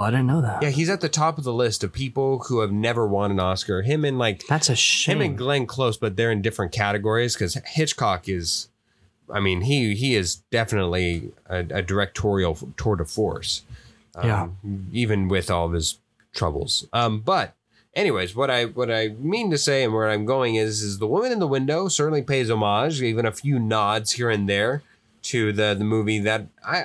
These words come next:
Speaker 2: I would say is closely aligned. Maybe not inspired, certainly not a, certainly not a sequel,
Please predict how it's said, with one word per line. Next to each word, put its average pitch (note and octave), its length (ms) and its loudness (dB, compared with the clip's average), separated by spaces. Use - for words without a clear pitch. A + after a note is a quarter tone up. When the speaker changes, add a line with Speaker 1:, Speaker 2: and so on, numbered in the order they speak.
Speaker 2:
I A#3+ 100 0
would A#3 220 0
say D#3 260 2
is B2 240 0
closely B2 540 0
aligned. F2+ 500 0
Maybe C#3+ 220 2
not B2+ 340 0
inspired, G#2 840 0
certainly C3 340 0
not G#2+ 220 2
a, F#2 300 0
certainly A2 420 0
not G2+ 440 0
a F#2+ 280 0
sequel, F#2 600 -2